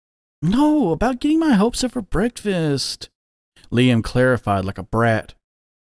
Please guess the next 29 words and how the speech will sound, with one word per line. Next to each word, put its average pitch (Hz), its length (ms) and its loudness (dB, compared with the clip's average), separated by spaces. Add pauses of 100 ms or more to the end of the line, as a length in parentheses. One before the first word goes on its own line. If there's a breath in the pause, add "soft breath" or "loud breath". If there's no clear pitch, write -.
(220)
Adam 175 260 2
ignored 147 380 2
him, 90 380 -6 (420)
checking 123 380 2
the 101 80 -4
bandages. 95 680 -2 (420)
There 131 160 2
was 143 160 0
blood 131 400 0
on 101 200 -2
it, - 100 -10 (180)
but 127 140 -10
nothing 170 400 0
new. 123 380 0 (800)
It 120 100 0
was 165 180 -2
dry, 113 460 -2 (280)
and 110 100 2
the 113 80 0
wolf 190 320 4
was 156 280 0
healing. 92 400 0 (600 soft breath)
He 135 140 2
let 143 220 4
out 147 260 -2
a 113 80 -6
sigh 127 380 2
in 104 120 0
relief, 104 420 -2